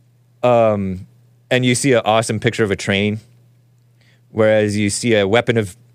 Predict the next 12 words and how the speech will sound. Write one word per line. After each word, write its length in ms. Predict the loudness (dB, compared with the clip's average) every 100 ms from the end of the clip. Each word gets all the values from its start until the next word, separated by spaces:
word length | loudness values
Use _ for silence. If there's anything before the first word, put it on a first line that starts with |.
| -4
of 140 | -4 -2
destruction 680 | -4 0 -2 -2 -4 -2
with 180 | -2 0
an 160 | -2 0
awesome 400 | 0 0 -2 -4
gun 360 | -2 -2 -2 -6 _ _ _ _ _ _ -6
the 240 | -2 0
U 200 | 0 0
S 160 | 0 -2
is 100 | -6
giving 320 | -4 -4 -4
to 460 | -6 -4 -4 -6